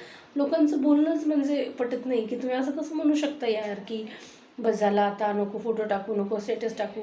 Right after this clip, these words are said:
कशाला व्हिडिओ पाहिजेत आणि कशाला." असं मूव्ह ऑन नसतं. मूव्ह ऑन माझ्या नजरेत हे आहे की, अ, जगतीये ना मी त्याच्या आठवणीमध्ये, त्याच्या,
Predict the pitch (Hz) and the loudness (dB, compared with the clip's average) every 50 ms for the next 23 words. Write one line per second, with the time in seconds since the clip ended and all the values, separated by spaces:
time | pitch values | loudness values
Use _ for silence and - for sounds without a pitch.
0 | 208 - 226 220 - 214 214 220 220 226 220 202 208 208 208 208 214 202 202 202 | -4 -2 -2 0 0 0 0 2 2 2 2 2 2 0 0 0 0 0 0 -2
1 | 202 208 202 202 208 202 202 202 220 208 - 220 214 214 214 214 214 - - - | -2 -4 -6 -6 -6 -6 -4 -4 -4 -4 -4 -4 -6 -6 -6 -6 -8 -12 -18 -20
2 | - - - - - - - _ - - - - - - - - - - _ - | -20 -20 -20 -20 -20 -20 -20 _ -20 -20 -20 -20 -20 -20 -20 -20 -20 -20 _ -20
3 | - - 254 233 233 294 285 269 285 285 302 311 302 302 285 285 285 269 - - | -10 -6 -6 -2 0 2 4 6 6 6 6 6 6 6 6 6 4 4 0 -6
4 | - - 214 202 - - - - - - - - - - - - - 302 285 233 | -10 -12 -12 -12 -14 -18 -20 -20 -20 -20 -20 -20 -20 -20 -20 -20 -20 -14 -10 -8
5 | 220 220 214 226 247 247 262 254 240 226 226 220 247 254 262 254 233 247 247 262 | -6 -2 0 0 2 2 0 0 0 0 0 0 0 0 0 0 0 0 -2 -2
6 | 254 - 262 269 254 214 185 208 202 - 240 247 240 - - - - - - - | -2 -4 -6 -4 -4 -4 -4 -6 -6 -6 -8 -10 -10 -12 -16 -20 -20 -20 -20 -20
7 | - - - - - - - 240 226 220 208 208 226 226 226 - - - 294 294 | -20 -20 -20 -20 -16 -12 -8 -4 -4 -2 0 0 0 0 0 -2 -2 2 4 4
8 | 277 269 262 254 240 240 240 233 233 226 226 226 226 - - - - - - - | 6 6 6 4 4 2 0 0 0 -2 -2 -2 -4 -10 -16 -20 -20 -20 -20 -20
9 | - - - - - - - - - - - - - - - - - - - - | -12 -10 -10 -10 -10 -12 -20 -20 -20 -20 -20 -20 -20 -20 -20 -20 -20 -20 -20 -20
10 | - - - - - - - 240 220 - 262 220 208 208 - - 214 202 190 185 | -20 -20 -20 -20 -20 -10 -4 -4 -2 0 2 0 0 0 -2 -2 -2 -2 -2 -2
11 | 185 185 190 185 - 196 190 190 - - - 208 196 - 214 214 214 214 | -4 -6 -8 -10 -10 -10 -12 -12 -14 -10 -10 -8 -6 -4 -4 -4 -6 -8